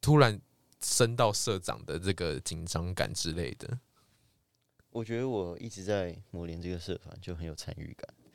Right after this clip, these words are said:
Speaker 2: 所以，呃，我，我接到社长的时候，我觉得还是有点焦虑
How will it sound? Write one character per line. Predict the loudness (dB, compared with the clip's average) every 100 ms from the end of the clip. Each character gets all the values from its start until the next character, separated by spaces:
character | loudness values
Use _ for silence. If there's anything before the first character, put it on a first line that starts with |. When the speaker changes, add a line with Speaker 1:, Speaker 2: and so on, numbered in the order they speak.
| -12
Speaker 2:
所 | 2 6
以， | 6 4 -2 -14 -20 -20 -20 -20 -20 _ _
呃， | 2 4 2 -2
我， | -2 -2 -4 _
我 | 0 4 4
接 | 2 0
到 | 2
社 | 0 0 0
长 | 0
的 | -4
时 | -6 -4
候， | -2 -2
我 | -4 -10
觉 | -8 -6
得 | -6 -6 -8 -12 -16 -20 -20 _ _ _ _
还 | 0 0
是 | 2
有 | 2 2
点 | 0 -6 -12
焦 | -4 -2 -2
虑 | -4